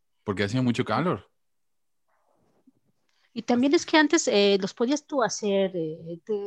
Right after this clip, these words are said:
Speaker 2: sabías cómo era el patrón, solamente era que coserle las, eh, los símbolos
Speaker 1: Los
Speaker 2: y ya
Speaker 1: marques,
Speaker 2: está.
Speaker 1: sí, sí.
Speaker 2: Pero ahora es que, eh, yo, por ejemplo, eh, a-, había pedido unos, eh,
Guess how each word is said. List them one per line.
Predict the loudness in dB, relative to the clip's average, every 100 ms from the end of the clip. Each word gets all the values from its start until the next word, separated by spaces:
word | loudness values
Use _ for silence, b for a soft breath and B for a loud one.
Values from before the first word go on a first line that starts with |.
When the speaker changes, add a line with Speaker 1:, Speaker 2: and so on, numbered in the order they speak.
| -4 -4 -4 -8 -10 -12
Speaker 2:
sabías | -4 -2 0 -2
cómo | -6 -8 -4
era | -4
el | -4
patrón, | -8 -6 -6 -6 -6
solamente | -4 -4 -4 -2
era | -2 -2
que | -4 -6 -8
coserle | -10 -8 -8 -2 -2 -4 b b _
las, | -2 0 2 -2 -4 -8 -10 -8
eh, | -8 -8 -10 -14 -18 _ _ _ -10
los | -8
símbolos | -6 -4 -4 -4 -8
Speaker 1:
Los |
Speaker 2:
y | -4
ya | -4
Speaker 1:
marques, | -6
Speaker 2:
está. | -10 -12
Speaker 1:
sí, | -12 -18 b b
sí. | -14 -4
Speaker 2:
Pero | 2
ahora | 4 4 2 -2
es | -4
que, | 0 0 2 2 4 4 2
eh, | 0 -8
yo, | -2 -2 0
por | -2
ejemplo, | -2 -6 -2 0 -2 B B B -8
eh, | -6 -4
a-, | -2 0 0 -4 _ -18 -18 -8
había | -2 0 2
pedido | 2 2 2 0
unos, | -2 -2 -4 -4 -8 -8
eh, | -10 -10 -16